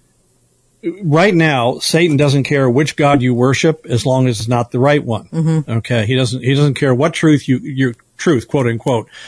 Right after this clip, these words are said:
Speaker 1: you believe as long as it isn't the real truth. Now, that's not gonna be forever.
Speaker 2: Yeah.
Speaker 1: Uh, in the end, there's only gonna be one that's tolerated, that's worshiped, is what Revelation tells us that, okay? You can see from the mark of the beast,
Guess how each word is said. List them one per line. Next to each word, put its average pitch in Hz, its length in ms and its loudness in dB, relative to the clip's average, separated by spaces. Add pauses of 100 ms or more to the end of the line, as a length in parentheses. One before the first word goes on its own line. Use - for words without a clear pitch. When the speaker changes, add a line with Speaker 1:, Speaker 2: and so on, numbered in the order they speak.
(140)
Speaker 1:
you 143 160 2
believe 123 500 2
as 131 160 -4
long 135 220 2
as 120 100 0
it 123 40 0
isn't 117 380 -4
the 113 320 -4
real 156 260 2
truth. 110 420 -4
Now, 135 140 2
that's 180 280 0
not 202 180 0
gonna 165 180 4
be 147 160 2
forever. 135 500 -2 (440)
Speaker 2:
Yeah. 123 240 -14
Speaker 1:
Uh, 113 140 -4
in 180 260 2
the 151 220 2
end, 123 420 0 (120)
there's 139 220 0
only 151 200 2
gonna 127 180 0 (220)
be 113 140 -2
one 143 180 0
that's - 240 -6
tolerated, 117 600 -2
that's 110 200 -8
worshiped, 135 440 0
is 101 140 -10
what 120 160 -4
Revelation 117 680 -4
tells 143 340 0
us 110 180 -8
that, 101 240 -14 (100)
okay? 113 400 -10 (540)
You 147 140 2
can 143 160 2
see 160 320 2
from 143 420 0
the 131 240 0
mark 143 380 0
of 139 160 0
the 139 120 -2
beast, 143 600 0